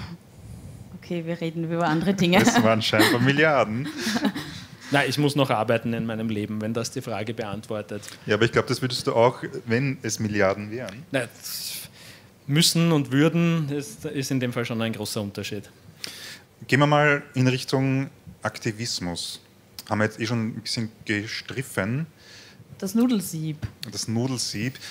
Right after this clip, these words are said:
Speaker 2: Ich würd eigentlich gern wissen, äh, ich mein, das klingt jetzt nicht nach Aktivismus, aber wir, wir kratzen hoffentlich die Kurve.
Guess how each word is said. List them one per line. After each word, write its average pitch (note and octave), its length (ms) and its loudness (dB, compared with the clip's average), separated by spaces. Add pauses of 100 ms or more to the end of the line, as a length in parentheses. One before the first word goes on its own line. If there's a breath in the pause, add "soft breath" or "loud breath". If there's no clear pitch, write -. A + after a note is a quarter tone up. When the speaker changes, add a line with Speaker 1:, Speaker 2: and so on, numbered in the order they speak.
(140)
Speaker 2:
Ich C3 160 -4
würd D#3+ 140 4
eigentlich C3 300 0
gern B2 180 2
wissen, C3+ 460 -2 (360)
äh, A2 360 2
ich A2+ 100 -10
mein, G2 140 -4
das - 100 -8
klingt A2 200 -4
jetzt - 120 -8
nicht A#2+ 160 -4
nach A2+ 140 -2
Aktivismus, A2 440 -4
aber G2 140 -2
wir, G2+ 160 -6
wir G#2 80 -6
kratzen G2+ 360 -2
hoffentlich G#2 280 -2
die - 80 -12
Kurve. A2+ 320 0